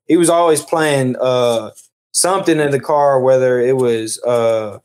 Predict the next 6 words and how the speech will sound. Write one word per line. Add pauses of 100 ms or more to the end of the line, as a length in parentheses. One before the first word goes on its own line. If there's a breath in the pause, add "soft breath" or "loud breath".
(120)
like,
chopped
and
screwed
music (200)
or,